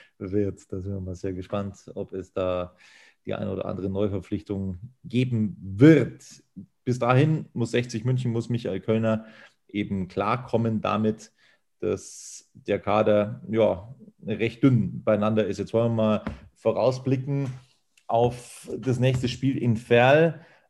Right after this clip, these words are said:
beziehungsweise schauen wir doch erstmal, was passiert ist an diesem Wochenende in der dritten Liga. Das, glaube ich, ist ja richtig, wenn wir das einfach mal so chronologisch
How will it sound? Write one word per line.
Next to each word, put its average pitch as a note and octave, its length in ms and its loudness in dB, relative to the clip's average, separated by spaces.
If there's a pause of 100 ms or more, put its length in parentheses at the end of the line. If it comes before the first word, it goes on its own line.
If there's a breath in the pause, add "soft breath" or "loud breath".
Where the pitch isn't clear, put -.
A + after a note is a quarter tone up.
beziehungsweise C#3+ 840 6 (100)
schauen C3 260 2
wir D3 80 4
doch C3+ 160 4
erstmal, C3 340 2
was B2 220 2
passiert D3 420 -4
ist A#2+ 240 -4
an C3+ 220 2
diesem C3+ 400 -2
Wochenende B2 540 0
in B2 160 -2
der A#2+ 100 2
dritten A#2 320 -2
Liga. C3 240 -2
Das, G#2+ 220 -6
glaube G#2+ 180 -2
ich, - 140 -14
ist - 520 -18 (560)
ja G2+ 200 2
richtig, B2 420 0
wenn A2+ 120 2
wir A2 100 4
das G#2 180 -4
einfach G#2+ 220 0
mal G#2+ 160 2
so G#2 340 -2
chronologisch A#2+ 800 0